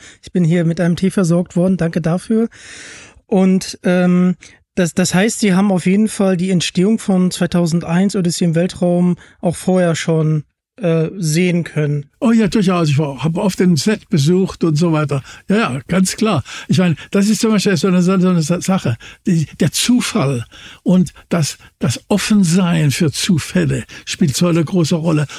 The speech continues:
Speaker 2: Und so habe ich ihn zum Beispiel, er hat mich gefragt, ob ich denn nicht ein tolles Musikstück kenne, was großartig ist und gewaltig, aber zu einem Ende kommt. Schnell. Naja, und da habe ich da lange nachgeguckt.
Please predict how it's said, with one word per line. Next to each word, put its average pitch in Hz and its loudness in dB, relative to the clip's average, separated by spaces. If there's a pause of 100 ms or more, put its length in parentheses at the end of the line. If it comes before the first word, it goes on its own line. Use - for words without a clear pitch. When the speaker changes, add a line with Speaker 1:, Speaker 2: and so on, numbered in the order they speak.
Speaker 2:
Und 151 2
so 190 2
habe 226 0
ich 190 0
ihn 202 2
zum 190 2
Beispiel, 185 0 (120)
er - 0
hat 185 2
mich 185 2
gefragt, 175 0
ob 196 0
ich 156 0
denn 175 2
nicht 185 0
ein 165 0
tolles 226 -2
Musikstück 156 0
kenne, 156 -2 (280)
was 165 -2 (340)
großartig 160 0
ist 147 -6 (140)
und 175 0
gewaltig, 190 0
aber 180 -2
zu 214 0
einem 214 2
Ende 302 2
kommt. 160 -2 (220)
Schnell. 214 0 (600)
Naja, 180 2
und 151 0
da 143 0
habe 143 0
ich 135 2
da 156 0
lange 165 2
nachgeguckt. 160 -2